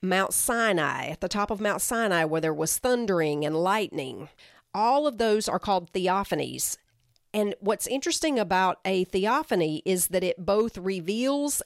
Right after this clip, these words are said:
and conceals at the same time. So you see this pillar of cloud and fire, but you don't know anything much more about God than you did before, except that he's leading,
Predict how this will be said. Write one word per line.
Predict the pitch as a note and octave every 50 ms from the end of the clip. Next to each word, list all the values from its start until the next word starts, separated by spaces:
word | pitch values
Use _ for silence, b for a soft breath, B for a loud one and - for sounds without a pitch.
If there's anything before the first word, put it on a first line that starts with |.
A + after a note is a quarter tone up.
| _
and | - G#3 G#3+ A3 A3+ A#3 A#3+ A#3+ B3 B3 B3+ - _ _ _
conceals | - A3 G3 F#3+ - - - B3+ B3+ G#3+ F#3+ F3+ F3 F3+ F3 - -
at | - F#3 - -
the | F3+
same | - - G#3+ G3+ G3+ G#3
time. | - - C#4 C4+ G#3 C#3+ C#3 B2+ C#3+ B B B B B B B B B
So | - - B3
you | A#3 A#3 G#3+ A#3 A#3+
see | - - - C#4+ D4+ E4+ E4+
this | D4 C4 A#3 - - - - - _ _ _ _ _
pillar | - C4+ D4+ E4+ E4+ C4 G#3
of | F#3+ F#3+
cloud | - - B3 C4 B3 A#3 G#3
and | F3 F3
fire, | - C4+ C#4 D4+ C4 G#3+ F#3+ F3+ E3 E3 - _ -
but | F#3+ G3+ - -
you | F#3+ G3+
don't | G3+ F#3 A#3+ C#4+ C#4+ -
know | F#3+ G3 G#3 A3 B3 D4 D4 A3+ - - _ -
anything | G#3+ B3 C#4 D4 C#4 - C4 B3 A#3+ A3+ G#3+
much | G#3+ B3+ C#4+ - -
more | G3+ G3 G#3+ G#3+ A3 A3
about | G3+ G#3+ G#3+ - -
God | E3+ G3+ G#3+ A#3+ B3 A#3+ A3+ F#3 D3+
than | E3+ G#3+ A3 G#3+
you | G#3
did | G3 F#3+ B3+ C4 G#3+
before, | G#3+ A3+ - D4+ D#4+ F4+ C#4 F3 C#3+ C3 - -
except | - F#3+ - - - A3+ G3+ - - -
that | F#3+ F#3 F3 - - - - _ _ _ _ _ _ _ _ _
he's | - - A3 B3 B3 A#3 -
leading, | A#3+ B3 C#4 D4+ E4 D#4 G#3 E3+ D#3 - C3+